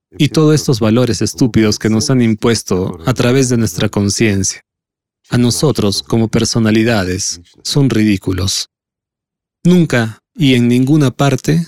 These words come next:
sentiremos paz o encontraremos protección, ni siquiera unos de los otros, y mucho menos del Cerbero. ¿No es cierto? ¿Qué paredes te protegerán?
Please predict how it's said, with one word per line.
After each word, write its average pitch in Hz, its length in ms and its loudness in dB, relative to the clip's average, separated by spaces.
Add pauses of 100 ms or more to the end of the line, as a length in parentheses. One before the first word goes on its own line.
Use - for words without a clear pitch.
sentiremos 123 640 0
paz 90 540 -4 (960)
o 131 140 -2
encontraremos 117 720 0
protección, 127 920 0 (540)
ni 131 160 2
siquiera 117 760 0
unos 147 340 2
de 117 100 0
los 101 240 -4
otros, 95 640 -2 (1400)
y 131 80 2
mucho 147 360 2
menos 123 420 2
del 107 160 0
Cerbero. 98 600 -2 (920)
¿No 139 180 2
es 151 100 2
cierto? 123 500 0 (840)
¿Qué 175 120 0
paredes 151 420 2
te 113 120 -2
protegerán? 98 840 -2